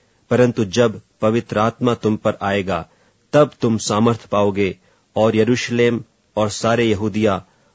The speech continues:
और सामरिया में और पृथ्वी की छोर तक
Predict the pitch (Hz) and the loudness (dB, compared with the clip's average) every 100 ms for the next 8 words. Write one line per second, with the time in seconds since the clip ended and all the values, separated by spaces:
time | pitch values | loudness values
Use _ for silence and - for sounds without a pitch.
0 | - 107 113 117 - - 107 117 120 117 | -4 0 2 0 -6 -4 -2 0 0 0
1 | 107 95 87 _ _ _ - 143 147 143 | 0 -2 -6 _ _ _ 0 2 2 0
2 | 139 - 139 127 127 - 117 123 - 98 | -2 -2 -4 -2 -6 -2 0 0 -2 -6